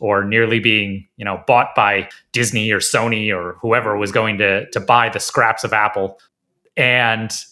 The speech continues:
Mac O S ten was just getting started, and it was a, a rocky transition to start, at least.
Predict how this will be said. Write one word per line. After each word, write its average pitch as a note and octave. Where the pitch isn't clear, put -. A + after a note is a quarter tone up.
Mac C#3
O D#3
S B2+
ten G3
was A#2+
just -
getting C#3
started, C3+
and A2+
it B2+
was G2+
a, G#2
a A2
rocky D3+
transition C3+
to A2+
start, B2+
at G#2
least. F#2+